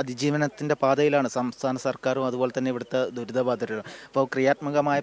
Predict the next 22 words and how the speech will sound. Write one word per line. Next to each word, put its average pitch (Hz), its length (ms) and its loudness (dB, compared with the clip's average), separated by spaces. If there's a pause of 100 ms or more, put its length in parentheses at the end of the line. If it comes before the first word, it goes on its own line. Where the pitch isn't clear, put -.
പ്രവർത്തനം 131 520 2 (320)
ഡി 120 120 -2
വൈ 135 140 4
എഫ് 135 160 -4
ഐ - 20 0 (360)
അടക്കം 123 340 -2
നടത്തി. 113 360 -6
പക്ഷേങ്കിൽ 147 360 -6 (240)
യൂത്ത് 135 260 -6
ലീഗ്, 139 260 -2
യൂത്ത് 127 220 -6
കോൺഗ്രസ് 135 280 -4
അടക്കം 127 300 -4
വീട് 127 220 -2
വെച്ച് - 200 -6
കൊടുക്കുക 135 280 0 (160)
എന്ന് 131 220 -2
പറഞ്ഞിട്ട് 123 400 -2
പോലും 120 240 -2 (340)
കൃത്യമായി 160 440 2
ഒരു 147 140 -2 (180)
ഇടപെടൽ 160 380 2